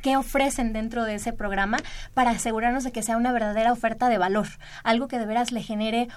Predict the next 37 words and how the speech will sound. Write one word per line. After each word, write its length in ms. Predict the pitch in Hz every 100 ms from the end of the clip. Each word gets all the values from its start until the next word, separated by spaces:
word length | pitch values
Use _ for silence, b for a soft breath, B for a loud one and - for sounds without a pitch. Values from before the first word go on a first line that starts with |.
| B -
un 360 | 240 240 247 247
aprendizaje, 880 | 233 214 196 190 254 254 - 254
desarrollo 680 | 247 214 208 202 214 208 240 240
a 100 | 190
los 320 | 185 180 -
jóvenes, 480 | - 202 165 156 -
¿no? 140 | 262 - - B B B B
Y 240 | - 269 277
entonces 560 | 285 277 262 247 269 -
lo 180 | 240 226
publicamos 580 | 233 226 214 226 226 233
en 120 | 254
nuestras 400 | 254 254 277 285
redes, 580 | 269 302 294 277 269 277 B B B
hacemos 460 | 233 247 233 233
todo 260 | 247 226 233
el 140 | 233
branding, 540 | 247 277 262 254 247 233
toda 200 | 233 226
la 140 | 214
difusión, 640 | 214 233 233 277 269 269
se 100 | 254
inscriben 420 | 233 214 220 226 233
con 140 | 233
nosotros 360 | 233 - 233 240
los 160 | 247
candidatos 640 | - 262 285 277 269 285 B B B B
y 100 | 254
entonces 340 | 240 226 226
sí 100 | 226
ya 140 | 214 214
corre 260 | 202 208
todo 200 | 208 196
el 80 | 190
proceso 420 | 190 185 185 170
de 100 | 190
selección. 440 | 196 233 247 349